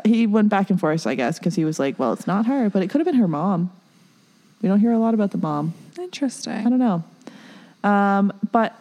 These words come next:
Speaker 1: other than her doing ventriloquism, people just thought it was using the walls, like, the sound, like in possibly Grand Central Station. <laughs> But
Speaker 2: Right.
Speaker 1: that's, that's what people expect. But
Speaker 2: But
Speaker 1: it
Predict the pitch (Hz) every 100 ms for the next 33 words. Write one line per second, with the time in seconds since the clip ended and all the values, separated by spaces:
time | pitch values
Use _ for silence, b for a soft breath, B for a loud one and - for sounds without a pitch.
0 | - - _ - 247 254 269 254 233 233
1 | 214 220 214 208 196 202 196 196 196 190
2 | 175 165 170 170 170 - 170 170 156 151
3 | - 143 156 156 - _ - 156 - -
4 | 170 165 147 147 - b b b b b
5 | b 165 165 156 - 175 165 - 165 151
6 | 147 151 147 156 143 - 143 160 156 165
7 | - - - - 254 - - _ _ _
8 | _ _ _ - 202 208 214 202 208 220
9 | B - 294 269 262 - - 220 262 262
10 | - 254 - 226 208 196 185 - - 151
11 | 80 - - 294